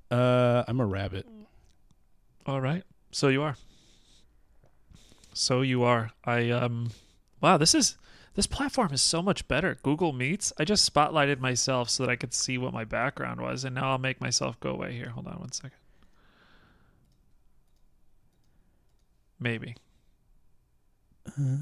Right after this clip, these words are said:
Speaker 1: don't, don't speak, don't speak too early. Don't speak too soon about it being better, 'cause that's a sure sign that it will fuck up.
Speaker 2: I'm sorry.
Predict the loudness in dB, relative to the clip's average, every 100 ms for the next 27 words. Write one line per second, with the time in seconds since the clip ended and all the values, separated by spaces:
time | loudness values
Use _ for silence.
0 | -4 -4 -4 _ _ -4 -4 -2 -6 -6
1 | _ _ _ -20 -20 _ -2 0 0 -6
2 | -4 -8 -6 -6 -8 -8 -10 -8 -10 -8
3 | -10 -12 -10 -10 -10 -10 -10 -10 -12 _
4 | -20 _ _ _ _ _ -20 -20 _ _
5 | -6 -2 -2 -4 -6 -6 -8 -8 -6 -6
6 | -6 -2 -2 -2 -4 -4 -4 -4 -6 -8
7 | -8 -6 -6 -8 -8 -10 -18 -20 -20 -20
8 | -14 -4 -2 0 -2 -6